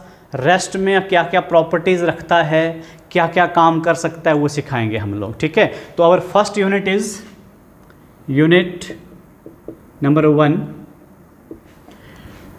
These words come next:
बड़ा unit है बेटा, पार्ट वाइज इसको डिवाइड कर रखा है। एनसीईआरटी ने इसको दो चैप्टर्स में डिवाइड किया हुआ है, बाकी जो हमारी हेल्प बुक्स हैं उनमें इसको थ्री या किसी ने फोर चैप्टर में डिवाइड किया है, ठीक है।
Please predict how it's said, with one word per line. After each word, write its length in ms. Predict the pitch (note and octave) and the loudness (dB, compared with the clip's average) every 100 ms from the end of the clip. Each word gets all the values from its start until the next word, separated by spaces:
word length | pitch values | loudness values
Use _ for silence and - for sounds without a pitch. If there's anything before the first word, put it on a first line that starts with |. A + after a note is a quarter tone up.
| - - - - - | -20 -20 -20 -14 -4
बड़ा 220 | B2 D#3+ | -2 0
unit 280 | F#3+ G#3 G3 | 0 0 -2
है 120 | G3+ | -4
बेटा, 260 | G3 G3 G#3 - - - _ | -2 -4 -8 -12 -20 -20 _
पार्ट 260 | D#3+ D#3+ F3+ | 0 2 0
वाइज 320 | F#3+ F#3+ F#3+ | 0 0 -2
इसको 220 | F#3 - | -6 -6
डिवाइड 360 | F3+ F3 F3 F3 | -2 0 0 -2
कर 100 | F#3+ | -2
रखा 340 | F3+ F3 G3 | -2 -2 0
है। 400 | F3+ F#3 G3 - - | 0 -4 -12 -20 -2
एनसीईआरटी 580 | E3 F3 E3+ F#3 F#3 G3+ | 0 0 2 2 2 0
ने 140 | G3 G3 | 0 0
इसको 280 | F#3+ F#3+ | -2 -4
दो 360 | E3+ C#3+ D#3+ G3+ | -6 -2 4 4
चैप्टर्स 460 | G3+ F3+ - F#3 F#3+ | 4 -2 -4 -6 -2
में 120 | F#3+ | 0
डिवाइड 400 | F3 E3+ F3 E3 | 2 2 0 -2
किया 200 | F3+ F3+ | 2 4
हुआ 240 | F3+ F3+ | 4 2
है, 120 | F3+ - - - - - C#3+ | -2 -8 -20 -20 -20 -6 0
बाकी 260 | D#3 F#3 | 0 2
जो 140 | F#3 F#3 | 2 4
हमारी 260 | F3+ F3+ | 4 2
हेल्प 260 | D#3 F3 F#3+ | 2 0 0
बुक्स 340 | F#3+ F#3+ - | -2 -4 -4
हैं 440 | F#3+ E3+ - - - | -2 -2 -4 -14 -4
उनमें 300 | F3+ G3 G3 | -2 0 -2
इसको 440 | - - G3 G3 - - - | -2 2 2 2 -6 -18 -8
थ्री 420 | - G3+ G#3+ G#3 | -2 0 2 2
या 80 | G3 | 2
किसी 400 | F#3+ - F3+ F#3 | 0 -6 -4 -2
ने 80 | F#3 | -2
फोर 320 | - G3 G#3+ | 0 2 4
चैप्टर 300 | G3+ F#3+ F3+ | 2 0 0
में 140 | F3 | 2
डिवाइड 380 | D3+ B2+ A2+ G#2+ | 2 2 0 -4
किया 200 | A2 F#2+ | -6 -6
है, 200 | F#2+ G#2 | -8 -8
ठीक 200 | - F3 | -8 -2
है। 280 | G#3 - - | -2 -2 -8